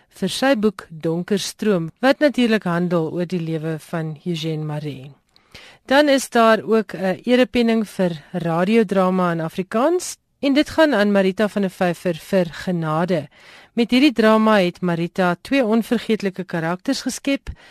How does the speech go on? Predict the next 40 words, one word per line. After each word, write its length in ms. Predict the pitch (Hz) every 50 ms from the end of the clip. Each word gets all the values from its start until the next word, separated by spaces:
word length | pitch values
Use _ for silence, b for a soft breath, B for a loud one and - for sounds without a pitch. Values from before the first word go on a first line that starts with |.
| B B B B B
'n 180 | - - - 185
egpaar 360 | 208 - - - 226 220 208
wat 180 | 190 196 190 -
'n 120 | 190 180
lang 200 | 175 180 214 254
en 120 | 269 254 220
gelukkige 480 | - 247 220 214 - - 202 - 214
huwelik 360 | 202 185 175 175 196 214 202
gesmaak 500 | - - 196 - - 214 202 190 185 -
het, 160 | - 196 185 -
word 240 | 185 175 175 -
onderwerp 560 | - 180 180 180 165 - 185 202 254 262 - 269
aan 60 | 269
die 140 | 285 254 -
vrou 280 | - - 254 247 247
se 200 | 233 - 254 202
dementia 720 | 185 214 196 196 185 190 208 196 - - 185 151 147 139 B B B B B B B B B
of 260 | - 180 180 - -
dan 260 | - 180 175 170 165
Alzheimer 540 | - 151 170 170 - - 190 180 170 170 175
se 140 | - - 175
siekte. 520 | - - 202 185 _ - 170 147 139 165 B B B B B B B B B B _
En 220 | 185 202 196 196
die 120 | 185 190 -
akademiese 580 | 180 - 220 180 202 220 240 277 247 - 262
kommentaar 560 | - 254 233 240 226 214 - 247 233 233 233
hierso 340 | 220 202 202 190 - - 233
is 240 | 202 196 208 - -
net, 320 | 214 208 208 202 - - - -
die 200 | 185 180 202 190
skrywer 500 | - - - 285 294 302 302 320 320 277
slaag 380 | - - 254 240 233 220 -
daarin 380 | - 214 202 202 196 196 190 185
om 160 | 180 175 -
twee 240 | - 240 233 214 196
volbloed 640 | - - - - 302 320 320 240 226 233 220 - -
mense 360 | 202 185 180 180 - 202 175
daar 240 | 175 165 160 165 160
te 120 | - 196
stel 400 | 180 - - 175 160 156 151 143